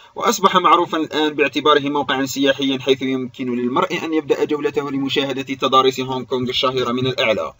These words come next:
وهو بمثابة وعاء صاحب من الخرسانة والزجاج مقامة على الحافة المرفأ.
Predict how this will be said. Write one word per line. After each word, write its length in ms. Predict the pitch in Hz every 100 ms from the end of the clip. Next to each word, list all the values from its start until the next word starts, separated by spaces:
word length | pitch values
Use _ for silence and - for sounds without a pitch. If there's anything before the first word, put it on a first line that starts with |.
| - _ _ - - - _ -
وهو 260 | 98 104
بمثابة 520 | 107 107 104 180 220 220
وعاء 640 | 220 202 165 185 165 170 - _ _
صاحب 520 | - - 196 175 165
من 140 | 160 156
الخرسانة 680 | 156 156 151 143 151 151
والزجاج 580 | 147 135 131 139 147 131 - _ _ _
مقامة 460 | - - 220 202 180
على 240 | 156 165
الحافة 420 | 165 165 156 156 147
المرفأ. 400 | 180 120 101